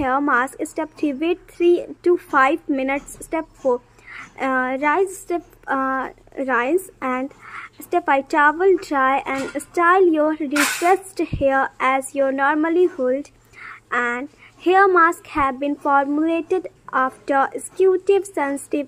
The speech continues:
and technological research to, uh, cure hair loss. Hair naturally retires over time, but the weakness in the hair, uh, follicles is associated due to loss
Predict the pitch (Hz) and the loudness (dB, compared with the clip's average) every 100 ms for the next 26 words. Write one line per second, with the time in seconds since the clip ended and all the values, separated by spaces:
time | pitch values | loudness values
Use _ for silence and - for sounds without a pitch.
0 | - 254 262 285 262 294 302 311 302 320 | -6 -6 -4 -4 -4 0 2 2 0 -10
1 | - 349 381 370 - - 285 - 277 403 | -2 0 0 -4 -20 -4 -4 -2 0 -2
2 | - - 294 294 - 262 - 302 277 294 | -2 -4 -2 -2 -2 -6 -2 0 2 0
3 | 320 302 254 262 269 269 247 240 294 - | 0 -4 -2 0 2 2 2 2 0 -4
4 | - - 320 349 - 302 285 277 - 285 | -12 -4 0 0 0 -4 -6 -6 -4 -2
5 | 302 392 403 - - - - 285 269 277 | 2 2 0 -16 -20 -20 -8 -8 -2 -2
6 | 262 320 - 294 262 277 269 285 262 269 | 0 -2 -4 -2 -2 -2 -4 -2 -2 -2
7 | 262 269 254 294 262 311 302 349 359 - | 0 -2 -2 -8 -2 -4 0 0 0 -2
8 | 285 277 277 269 - 269 254 262 - - | -4 -2 -4 -8 -2 0 2 -2 -6 -20
9 | - 294 302 262 370 294 302 277 269 294 | -20 -14 -6 -6 -6 -6 0 2 2 0
10 | - 285 269 - _ 277 277 302 285 294 | -6 -6 -6 -12 _ -4 -4 -8 -4 -4
11 | 285 359 277 277 294 277 294 277 269 294 | 0 0 0 -4 -4 -4 -6 -4 0 0
12 | 330 | -2